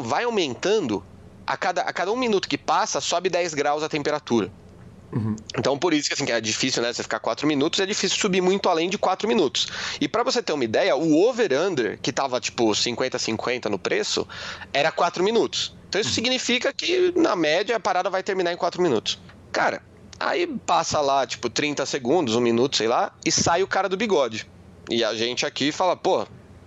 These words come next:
Speaker 1: parabéns, Alvinho, você zicou o cara do bigode, tamo junto, mas tamo preocupado com o russo."
Speaker 2: Uhum.
Speaker 1: Aí passa mais um minuto, sai outro cara, passa outro minuto, sai mais um cara, e tem três caras sobrando na sauna. E uma regra da competição é que o cara, você pra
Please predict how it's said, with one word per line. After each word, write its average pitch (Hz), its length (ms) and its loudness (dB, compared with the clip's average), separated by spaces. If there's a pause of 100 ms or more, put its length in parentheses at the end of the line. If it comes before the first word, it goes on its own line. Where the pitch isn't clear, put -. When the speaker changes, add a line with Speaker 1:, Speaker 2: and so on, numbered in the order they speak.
Speaker 1:
parabéns, 151 480 0
Alvinho, 104 340 -2
você - 160 0
zicou 135 300 0
o 143 40 0
cara 160 200 0
do 175 60 -2
bigode, 165 420 0
tamo 143 220 0
junto, 160 300 0 (280)
mas 131 220 0
tamo 165 180 -2
preocupado 190 420 0
com 262 100 0
o 220 40 2
russo." 180 360 2 (240)
Speaker 2:
Uhum. 117 320 -2
Speaker 1:
Aí - 200 0
passa 143 400 0
mais 139 240 -2
um - 20 2
minuto, 135 380 2
sai 123 200 2
outro 135 220 -2
cara, 262 520 2 (380)
passa 165 320 0
outro 139 280 0
minuto, 127 400 2
sai 123 240 0
mais 131 180 -2
um 202 100 2
cara, 208 440 0
e - 80 -2
tem 214 180 -2
três 247 320 -2
caras 208 300 0
sobrando 190 320 0
na 190 100 0
sauna. 107 380 -2 (580)
E 240 100 0
uma 330 200 2
regra 143 340 2
da 131 100 2
competição 135 800 2
é 139 80 0
que - 100 -2
o 175 60 0
cara, 196 380 2
você 151 340 -2
pra 196 300 -2